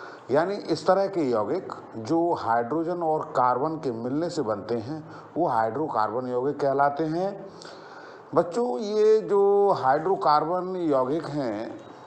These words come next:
आप जानते हैं कि ये दो प्रकार के होते हैं, संतृप्त और असंतृप्त।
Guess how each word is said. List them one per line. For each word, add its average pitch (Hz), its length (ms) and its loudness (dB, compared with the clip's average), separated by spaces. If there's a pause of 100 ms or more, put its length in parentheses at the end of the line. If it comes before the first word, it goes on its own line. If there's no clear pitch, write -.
(760)
आप 139 200 6
जानते 139 420 2
हैं 139 380 -2
कि 165 400 0 (180)
ये 165 100 0
दो 180 260 2
प्रकार 123 400 0
के 127 140 -2
होते 107 320 -2
हैं, 139 440 -6
संतृप्त - 840 -2
और 104 340 0
असंतृप्त। 110 760 -4